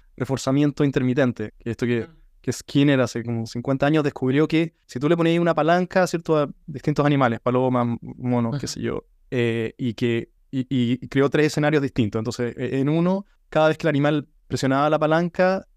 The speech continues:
Speaker 1: eh, siempre le daba una recompensa, siempre le daba
Speaker 2: Ujú.
Speaker 1: un premio. En otro, nunca le daba un premio. Y en el
Speaker 2: Ujú.
Speaker 1: tercer escenario, que era el intermitente,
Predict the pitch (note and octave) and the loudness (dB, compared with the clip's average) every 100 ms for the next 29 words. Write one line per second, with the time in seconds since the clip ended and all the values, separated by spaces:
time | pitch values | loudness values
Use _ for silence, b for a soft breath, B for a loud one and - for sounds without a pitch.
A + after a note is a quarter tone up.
0 | - B2 - F#3 F3+ E3+ D#3 D3 C#3+ C#3 | -4 -4 2 2 2 2 2 4 2 2
1 | B2+ A#2+ G#2+ G2+ - D#3 D3 D3+ C3+ B2+ | 0 -4 -6 -10 -2 0 2 2 2 2
2 | A#2 A2+ - A#2+ - - - _ C3 C3+ | 0 -2 -8 -10 -10 -10 -14 _ 0 2
3 | E3 F3 F3+ F#3 E3+ _ - D#3 E3 B2+ | 2 2 2 2 0 _ -10 0 2 2
4 | A#2+ A2+ - A#2 A2 - - B2 B2+ B2 | 0 -2 -4 -6 -6 -12 -6 -2 0 0
5 | C#3+ - E3 E3 F3 E3+ F#3 C#3 C#3 C#3 | -4 0 0 2 2 2 2 2 0 -2
6 | D3 D#3 F#3+ G#3 A#3 | -2 2 2 0 -4